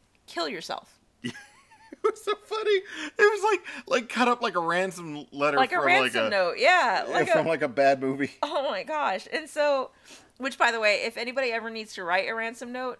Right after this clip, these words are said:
Speaker 1: uh, the For Rent, For Rent guides are
Speaker 2: Yeah.
Speaker 1: perfect for that.
Speaker 2: Just, just, uh, you know, that's, that's just a, a E S A three A M. I don't
Speaker 1: A S A T, E S A T,
Speaker 2: Thank you. Uh,
Speaker 1: three A M dot com.
Speaker 2: it's ju-, just a, uh, everything scary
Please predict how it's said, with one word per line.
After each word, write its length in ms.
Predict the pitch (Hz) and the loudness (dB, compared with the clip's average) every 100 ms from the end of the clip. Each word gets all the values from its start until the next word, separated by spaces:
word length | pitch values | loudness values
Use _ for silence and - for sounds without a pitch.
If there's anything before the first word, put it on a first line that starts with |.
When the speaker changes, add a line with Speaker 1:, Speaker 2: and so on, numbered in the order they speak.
| - | -4
Speaker 1:
uh, 200 | 190 185 | -2 -2
the 80 | 208 | -6
For 220 | - 202 | -12 -10
Rent, 440 | 185 196 - - - _ | -6 -6 -8 -20 -20 _
For 240 | 220 233 | -6 -6
Rent 360 | 220 220 233 - | -4 -8 -10 -12
guides 600 | 226 262 262 277 - - _ - | -2 0 0 -2 -12 -20 _ -10
are 80 | 208 | -2
Speaker 2:
Yeah. 140 | 233 - | 0 0
Speaker 1:
perfect 240 | - - | -2 -10
for 100 | 156 | -10
that. 280 | 76 73 - _ _ | -8 -8 -10 _ _
Speaker 2:
Just, 260 | - 156 - | -8 -8 -6
just, 260 | 226 208 214 | -4 -2 2
uh, 280 | 147 120 - | 4 4 0
you 100 | 139 | -4
know, 120 | 123 123 | -4 -2
that's, 180 | 127 | -4
that's 260 | - 139 139 | -4 -6 -6
just 240 | 147 123 | -10 -8
a, 280 | 107 90 82 - | -6 -6 -8 -10
a 220 | 82 78 - | -12 -12 -8
E 140 | 120 | -4
S 220 | 123 110 | -2 -4
A 200 | 113 107 - _ - _ _ | -6 -8 -12 _ -20 _ _
three 260 | 113 123 | -2 0
A 140 | 113 110 | 0 0
M. 240 | 110 104 _ _ _ - | -4 -10 _ _ _ -8
I 100 | 107 | -8
don't 100 | 92 90 - - - - | -8 -18 -18 -18 -18 -6
Speaker 1:
A 200 | 214 240 | -4 -4
S 180 | 240 - | -6 -10
A 100 | 240 | -12
T, 260 | 233 220 - | -12 -12 -4
E 100 | 269 | -4
S 120 | 269 | -4
A 80 | 269 | -8
T, 220 | 254 226 | -8 -12
Speaker 2:
Thank 160 | 233 269 | -10 -6
you. 60 | |
Uh, 20 | 247 | -2
Speaker 1:
three 140 | 147 | 0
A 100 | 120 | 0
M 180 | 101 92 _ | -4 -8 _
dot 400 | - 110 110 98 | -2 0 0 -2
com. 40 | 95 92 | -4 -8
Speaker 2:
it's 120 | 107 | -6
ju-, 140 | 123 - | -10 -10
just 280 | 117 139 - | -10 -8 -4
a, 180 | 127 110 | -2 -2
uh, 260 | 104 98 95 | -2 -2 -4
everything 300 | 127 120 107 | -6 -8 -10
scary 500 | - 120 110 98 90 | -8 -4 -2 -2 -6